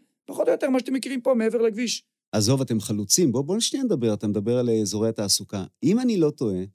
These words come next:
Speaker 2: שלושה קניונים אתם הולכים ל-, ל-, להסב אותם או להוסיף עליהם מגורים? הייתה איזושהי כותרת כזו.
Speaker 1: אה,
Speaker 2: יש
Speaker 1: כותרת
Speaker 2: דיבור כזה?
Speaker 1: היא, היא, היא, לא בדיוק. בוא.
Speaker 2: לא בדיוק?
Speaker 1: לא בדיוק, לא, לא.
Speaker 2: אני הייתי בשוק לשמוע את זה.
Speaker 1: נכון,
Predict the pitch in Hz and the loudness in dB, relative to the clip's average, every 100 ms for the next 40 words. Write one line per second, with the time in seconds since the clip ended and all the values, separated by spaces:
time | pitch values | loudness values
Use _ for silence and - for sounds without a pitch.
0 | _ _ _ _ _ _ _ _ _ _ | _ _ _ _ _ _ _ _ _ _
1 | _ - 98 92 143 - 247 165 139 185 | _ -6 -4 -2 -2 0 2 4 2 0
2 | 135 98 - 135 127 113 104 98 95 92 | -2 -2 -2 0 0 0 -2 -2 -2 -2
3 | 87 - 131 151 131 104 92 - 117 131 | 0 0 0 0 0 -2 0 -2 -2 -4
4 | 117 104 87 101 196 185 - _ _ _ | -2 -2 -2 -6 -6 -8 -12 _ _ _
5 | _ _ - 104 - 196 147 131 165 226 | _ _ -6 -2 0 0 -2 -4 -2 -4
6 | - 107 87 80 _ _ _ _ _ _ | -6 -6 -6 -8 _ _ _ _ _ _
7 | _ _ _ _ _ _ _ _ - 120 | _ _ _ _ _ _ _ _ -8 -4
8 | 107 101 107 - - - - - 240 269 | -2 0 2 4 4 4 2 2 -2 0
9 | 330 - 247 247 233 233 _ _ _ - | -2 -4 -4 -4 -4 -8 _ _ _ -4
10 | 240 240 214 175 160 - _ _ - 151 | 4 4 4 -4 -6 -10 _ _ -2 2
11 | 139 165 196 202 208 226 185 165 220 240 | 2 2 0 2 2 2 -2 -8 -2 -4
12 | _ - 202 - 113 131 131 135 127 - | _ -6 -6 -2 2 2 2 -2 -2 -2
13 | 120 135 - 208 202 123 175 226 - 185 | -2 -4 -4 -2 -2 -2 2 2 2 -2